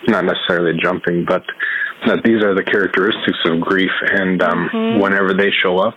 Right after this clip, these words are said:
Speaker 1: is okay, and if it happens to be, you know, denial one day and anger the next and acceptance, and then you're back to anger or denial or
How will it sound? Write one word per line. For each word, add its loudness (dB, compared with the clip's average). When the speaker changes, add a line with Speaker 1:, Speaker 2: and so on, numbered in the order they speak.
Speaker 1:
is 0
okay, 0
and 0
if 0
it 0
happens 0
to 0
be, 0
you 0
know, 2
denial 0
one 2
day 0
and 0
anger 2
the 2
next 0
and 0
acceptance, -2
and 2
then 2
you're 2
back 0
to 0
anger 2
or 0
denial 0
or 2